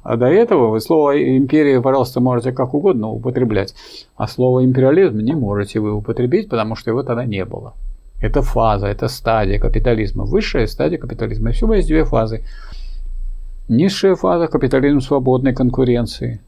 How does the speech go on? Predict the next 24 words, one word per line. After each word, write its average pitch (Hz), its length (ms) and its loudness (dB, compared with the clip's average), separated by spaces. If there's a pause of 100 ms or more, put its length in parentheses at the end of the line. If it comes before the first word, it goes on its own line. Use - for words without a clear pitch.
(240)
когда 120 240 4
цены 110 320 0
падают. 151 480 -2 (460)
Естественно, 127 640 0
если 110 260 0
мы, 107 160 2
я 113 80 2
хочу 110 320 -2
вас 107 320 -2 (280)
обыграть 113 600 0
как - 220 -6
капиталиста, 117 640 -4
что 170 120 -2
я 143 60 2
должен 104 260 -2
делать? 98 260 -6 (560)
Цену 175 300 2
вниз, 226 300 0
у 123 60 4
меня 160 220 2
покупают, 180 520 -2
у 123 60 -2
вас 120 200 -4
нет. - 140 -12